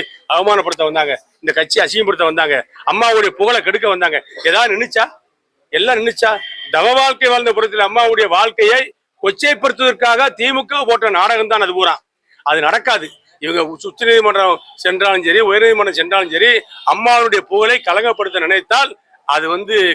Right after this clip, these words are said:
காட்டுத்தீயாக தமிழ்நாட்டு மக்கள் மத்தியிலே பரவி திமுகவோ எதிர்க்கின்ற கட்சிகளையோ அது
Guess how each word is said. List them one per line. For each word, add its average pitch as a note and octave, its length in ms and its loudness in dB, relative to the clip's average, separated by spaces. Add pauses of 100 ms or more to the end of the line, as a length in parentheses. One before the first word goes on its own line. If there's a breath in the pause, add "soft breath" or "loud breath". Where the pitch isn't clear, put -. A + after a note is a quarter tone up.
காட்டுத்தீயாக A3+ 580 -2 (120)
தமிழ்நாட்டு A3 360 -2
மக்கள் F#3 240 -6
மத்தியிலே F3 300 -4
பரவி G#3+ 220 2 (360 soft breath)
திமுகவோ A#3 640 0
எதிர்க்கின்ற G#3+ 400 -2
கட்சிகளையோ G3 480 0 (320)
அது D3+ 80 -4